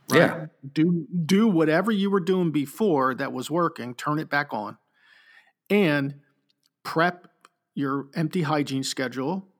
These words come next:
Speaker 1: Fill it now. Start filling it now with overdue hygiene patients, but don't fill it too far.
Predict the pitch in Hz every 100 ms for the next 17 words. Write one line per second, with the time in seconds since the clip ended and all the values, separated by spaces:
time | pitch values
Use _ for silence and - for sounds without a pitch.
0 | _ _ _ _ - - 139 165 165 156
1 | 120 156 196 - - 127 151 - - 135
2 | 143 165 - 131 120 143 139 127 127 135
3 | 170 165 123 117 107 117 117 110 - 165
4 | - _ _ _ 151 139 - 147 180 -
5 | 214 196 190 - 247 247 - 113 113 104
6 | 139